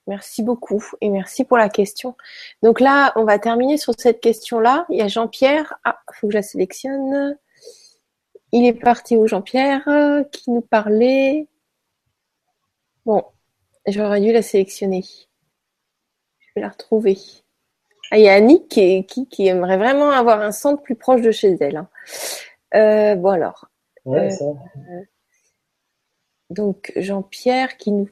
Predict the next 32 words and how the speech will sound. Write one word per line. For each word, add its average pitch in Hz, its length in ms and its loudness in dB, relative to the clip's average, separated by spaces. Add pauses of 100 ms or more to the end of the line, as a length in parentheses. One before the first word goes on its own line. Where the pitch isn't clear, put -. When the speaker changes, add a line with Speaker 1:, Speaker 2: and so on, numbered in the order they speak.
(120)
Speaker 1:
parlait, 226 640 2
qui - 140 -4
nous 196 80 2
disait 240 280 -2
que 226 120 0
la, 180 120 6 (180)
voilà, 202 240 4 (380)
la 214 180 8 (260)
labyrinthite 226 1200 0 (360)
est, 220 200 2 (340)
ou 226 220 4
otite - 520 2
interne 294 680 0 (160)
ou 214 120 2
neuronite 240 1040 2 (240)
vestibulaire 202 1040 0 (380)
Speaker 2:
Ouais. 151 180 4
Speaker 1:
est - 20 8 (140)
une, 233 60 -14 (140)
elle 190 160 0
dit, 214 80 -2
vous 226 160 2
me 233 80 4
gâtez 190 340 4
pas, 170 380 4
hein, 262 800 -2
Speaker 2:
<laughs> - 100 -16
Speaker 1:
est 262 180 0
une 262 120 6
affection 269 500 2
d'équilibre 233 800 4
due 247 300 0